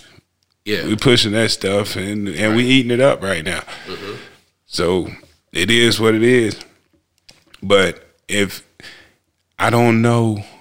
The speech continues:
Speaker 2: I don't know if there's a, I don't think that, man, I hate to say that, that there's, I don't know what the market is right now.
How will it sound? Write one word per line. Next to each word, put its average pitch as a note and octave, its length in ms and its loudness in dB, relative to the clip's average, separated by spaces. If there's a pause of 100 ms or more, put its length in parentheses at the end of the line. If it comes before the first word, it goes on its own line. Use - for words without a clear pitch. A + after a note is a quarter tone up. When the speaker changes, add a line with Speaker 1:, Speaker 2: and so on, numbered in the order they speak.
(800)
Speaker 2:
I A#2 120 0
don't C3+ 380 2
know A#2+ 600 0 (160)
if G2+ 260 -2
there's G#2+ 460 2
a, F#2+ 560 -2 (1200)
I C#3 100 -2
don't C#3+ 340 2
think B2+ 340 0
that, G2+ 180 2 (840)
man, A2+ 480 0 (180)
I A#2 120 0
hate D3+ 240 4
to A#2 100 -2
say D3 300 4
that, G#2+ 320 2
that F#2+ 320 -2
there's, G#2+ 420 2 (240)
I - 80 0
don't D#3+ 180 4
know D3 140 4
what C#3 300 2
the B2 80 0
market C3 440 -2
is B2+ 300 2
right - 300 -6
now. C#2+ 300 -10